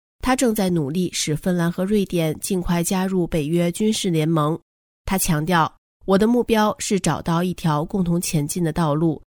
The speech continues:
以便两国能够尽快加入我们的联盟。”同时，瑞典和芬兰的加入将使北约更强大，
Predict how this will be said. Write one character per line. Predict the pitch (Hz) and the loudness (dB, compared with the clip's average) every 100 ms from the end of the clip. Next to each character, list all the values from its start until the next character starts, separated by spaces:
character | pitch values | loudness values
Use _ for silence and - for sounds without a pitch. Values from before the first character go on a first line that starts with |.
| _ - | _ -2
以 | 175 | 2
便 | 226 202 | 4 4
两 | 160 127 | 0 -2
国 | - 160 165 | -2 0 2
能 | 170 165 | 0 -2
够 | 190 180 | 0 -2
尽 | - 208 | -2 -6
快 | 190 190 | -2 -2
加 | 175 190 196 | -2 -2 0
入 | 185 | 0
我 | 147 | 0
们 | 160 | -2
的 | 160 | -2
联 | 151 151 | -2 0
盟。” | 165 151 147 - _ _ _ _ - | 0 0 -2 -6 _ _ _ _ 0
同 | - 226 | 4 4
时， | - 190 190 - - - | 4 4 2 0 -16 0
瑞 | 277 262 | 2 4
典 | 196 170 170 | 4 2 2
和 | 175 | 0
芬 | 180 233 | 0 0
兰 | 226 165 | 2 2
的 | 175 | 0
加 | 175 202 214 | 0 -2 0
入 | 220 - | -2 -2
将 | - 180 | -2 0
使 | 185 | 0
北 | 185 175 147 | -2 -2 0
约 | 180 190 | 2 0
更 | 196 170 | 0 -2
强 | - 147 147 | -2 -4 0
大， | 185 165 | 2 2